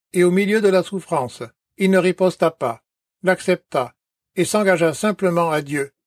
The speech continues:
pour les buts que Dieu avait planifiés. Laissez Dieu vous perfectionner à travers vos épreuves. Le pardon amène le paradis sur terre. Le pardon met la paix du ciel dans le cœur du pécheur. Le pardon est l'image de Dieu.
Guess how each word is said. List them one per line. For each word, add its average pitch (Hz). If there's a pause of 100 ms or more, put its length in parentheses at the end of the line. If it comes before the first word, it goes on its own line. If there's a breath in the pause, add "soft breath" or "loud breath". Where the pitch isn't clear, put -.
(260)
pour 180
les 180
buts 185
que 190
Dieu 175
avait 165
planifiés. 165 (520)
Laissez 202
Dieu 190
vous 165
perfectionner 165
à 151
travers 160
vos 160
épreuves. 151 (420)
Le 190
pardon 185
amène 175
le 156
paradis 165
sur 170
terre. 151 (400)
Le 170
pardon 175
met 185
la 165
paix 202
du 175
ciel 185
dans 170
le 170
cœur 175
du 170
pécheur. 147 (520)
Le 165
pardon 165
est 180
l'image 165
de 165
Dieu. 175